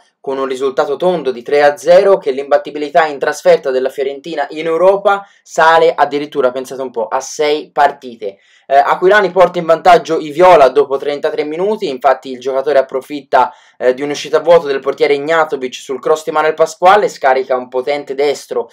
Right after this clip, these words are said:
eh, sotto la traversa. Eh, dopo un'altra chance di Josip Ilicic, poi i giocatori, eh, diciamo che, mm, vanno in sofferenza sul fine del primo tempo, infatti, eh, i bielorussi rischiano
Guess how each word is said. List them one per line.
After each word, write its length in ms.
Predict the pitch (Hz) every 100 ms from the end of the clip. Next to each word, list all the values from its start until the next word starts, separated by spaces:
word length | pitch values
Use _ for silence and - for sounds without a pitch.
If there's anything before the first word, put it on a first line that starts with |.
| _ _
eh, 240 | - 131 131
sotto 560 | - 196 180 - 147
la 160 | 135 143
traversa. 760 | 151 156 196 208 - 220 220 - _ _
Eh, 580 | - 139 135 135 131 127 131
dopo 180 | 170
un'altra 300 | 175 180 170 160
chance 420 | - 180 175 156
di 220 | 147 147
Josip 400 | 151 170 165 175
Ilicic, 460 | 180 190 175 151 139
poi 140 | 156
i 40 |
giocatori, 580 | 147 143 139 165 151 131 _ _
eh, 220 | - 135 131
diciamo 340 | 135 175 160
che, 400 | 151 143 139 131 104 127
mm, 180 | 127 123
vanno 240 | 147 160
in 60 | 151
sofferenza 540 | 156 - 147 175 151
sul 180 | 135 131
fine 220 | 151 151
del 80 | 143
primo 180 | 135 135
tempo, 200 | 175 185
infatti, 480 | 175 147 147 131 _ _
eh, 400 | - 135 135 131
i 120 | 135 139
bielorussi 540 | 147 151 185 180 156
rischiano 640 | 160 208 - 160 131 117